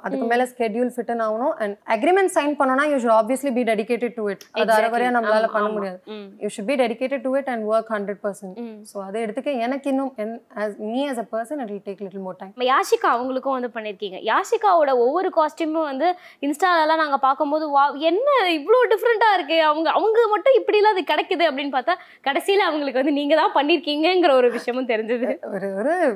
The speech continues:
Speaker 1: few shoots, yeah.
Speaker 2: Few
Speaker 1: Not,
Speaker 2: shoots,
Speaker 1: not
Speaker 2: yeah.
Speaker 1: everything.
Speaker 2: ம்.
Speaker 1: Uh, actually, நான் யாஷிகாக்கு ஃபர்ஸ்ட் ஒர்க் பண்ண ப்ராஜெக்ட் வந்து ஒரு ஆல்பம் சாங்க்கு.
Speaker 2: ம்.
Speaker 1: It's yet to release.
Speaker 2: Okay.
Speaker 1: But the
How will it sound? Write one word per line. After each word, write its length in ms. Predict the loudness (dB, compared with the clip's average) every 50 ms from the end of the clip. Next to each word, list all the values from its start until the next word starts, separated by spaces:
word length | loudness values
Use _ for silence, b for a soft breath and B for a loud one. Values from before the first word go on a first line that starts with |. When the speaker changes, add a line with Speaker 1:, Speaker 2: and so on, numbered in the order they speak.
| -4 -4 2
Speaker 1:
few 140 | 4 4 4 4 4
shoots, 300 | 2 2 2 0 -2 -8 -6 -2 0
yeah. 100 | 0 0 2
Speaker 2:
Few 160 | 4 6 6
Speaker 1:
Not, 80 | 6 4
Speaker 2:
shoots, 240 | 4 0 -2 -2 0 0
Speaker 1:
not 180 | 0 0 0 0
Speaker 2:
yeah. 100 | -2 -2
Speaker 1:
everything. 420 | -2 -2 -6 -8 -6 -4 -4 -4 -4 -6 -8 -10
Speaker 2:
ம். 160 | -10 -10 -10 -10 -4 -2
Speaker 1:
Uh, 100 | 0 0 2 0 0
actually, 320 | -2 -2 -2 0 2 2 2 2 0
நான் 160 | -2 -2 -2 -2
யாஷிகாக்கு 500 | -4 -4 -4 -6 -2 0 0 0 0 -2 -4 -2
ஃபர்ஸ்ட் 300 | 0 2 2 0 0 0 0
ஒர்க் 140 | 0 0 0
பண்ண 120 | -2 -2 -2 -2
ப்ராஜெக்ட் 340 | -2 -2 -2 -2 -4 -4 -4 -4
வந்து 140 | -2 -2 -2 0
ஒரு 100 | 0 0 0 -2 -2 -2 -2 -2
ஆல்பம் 260 | -2 -2 -2 -4 -6 -4 -4
சாங்க்கு. 380 | -6 -6 -8 -8 -10 -8 -8 -6 -6
Speaker 2:
ம். 160 | -6 -6 -8 -10 -8 -8 -8
Speaker 1:
It's 200 | -8 -8 -10 -14 -10 -4 -2 -2
yet 120 | -2 -2 0 0
to 40 | 0 0 0
release. 340 | 0 -2 -2 -4 -4 -4 -6 -4 -2 -2
Speaker 2:
Okay. 260 | -2 0 0 -2 -2 -2 0 2 2
Speaker 1:
But 160 | 0 0 0 0 2
the 80 | 4